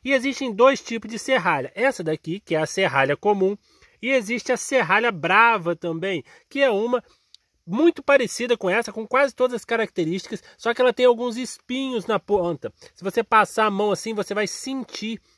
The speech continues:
os espinhos. Mas as duas têm as mesmas propriedades, as duas são punks, plantas alimentícias não convencionais e podem ser consumidas. Essa daqui você pode consumir em salada, pode consumir refogada,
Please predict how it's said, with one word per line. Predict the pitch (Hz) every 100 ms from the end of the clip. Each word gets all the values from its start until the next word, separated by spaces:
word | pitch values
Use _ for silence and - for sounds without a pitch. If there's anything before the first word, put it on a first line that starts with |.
| _
os | 208 208
espinhos. | 247 - 185 156 - - -
Mas | 220 262
as | 269 226
duas | 147 196 254 233
têm | 233 247
as | 214
mesmas | 175 190 247 226 220
propriedades, | - 208 - 202 151 139 180 165 - -
as | 202 233
duas | 160 214 254 - _
são | - - 240 226 -
punks, | 208 233 214 - 127 -
plantas | - 208 240 233 214
alimentícias | 208 202 202 180 - 226 220 220 165
não | 180 220
convencionais | 226 220 202 220 180 220 175 175 160 - -
e | 220
podem | 247 220 220 220
ser | 190 233 170
consumidas. | 226 202 247 220 180 127 - - 160
Essa | 220 254 240
daqui | 214 247
você | 247 208
pode | 185 190
consumir | - 170 - 123
em |
salada, | 117 214 170 135 135
pode | - 156 -
consumir | 165 - 156
refogada, | 139 175 - 185 151 151 143